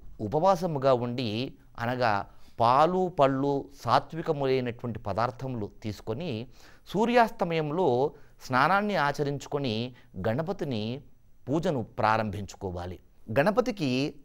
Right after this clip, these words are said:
అధర్వణ శీర్షముతో అభిషేకమును చేసి, ఇందులో విశేషంగా చెరుకు రసంతో గణపతికి అభిషేకం చేసినట్లయితే ఆ గణపతి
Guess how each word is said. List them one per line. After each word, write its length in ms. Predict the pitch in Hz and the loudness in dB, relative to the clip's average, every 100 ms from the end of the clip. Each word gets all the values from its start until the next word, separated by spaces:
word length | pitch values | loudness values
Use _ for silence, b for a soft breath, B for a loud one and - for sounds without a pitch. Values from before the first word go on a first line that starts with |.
| - | 0
అధర్వణ 500 | 123 147 226 240 233 | 2 4 4 4 0
శీర్షముతో 920 | 214 190 190 190 180 175 202 220 - - - | -2 -2 -2 0 -2 2 4 4 2 -10 -6
అభిషేకమును 640 | 110 131 147 139 131 123 120 | -2 2 2 2 2 -2 -2
చేసి, 420 | 113 117 117 117 - b b b | -4 -4 -6 -6 -10 b b b
ఇందులో 280 | 147 165 156 | -2 4 4
విశేషంగా 880 | 110 113 180 180 165 151 131 110 b b - 147 | 2 0 0 0 0 4 6 6 b b 2 6
చెరుకు 240 | 175 226 | 6 6
రసంతో 520 | 226 208 214 202 190 127 | 2 2 -2 0 0 0
గణపతికి 440 | 143 147 139 123 - | 0 -2 -6 -10 -10
అభిషేకం 480 | 98 110 127 151 147 | -8 -6 -4 -4 -4
చేసినట్లయితే 1000 | 120 120 123 117 117 110 101 139 104 113 120 b b | -4 -4 -4 -6 -4 -6 -4 -4 -2 -4 -10 b b
ఆ 100 | 107 | -2
గణపతి 720 | 101 113 131 143 113 110 | 0 -2 -4 -4 -4 -4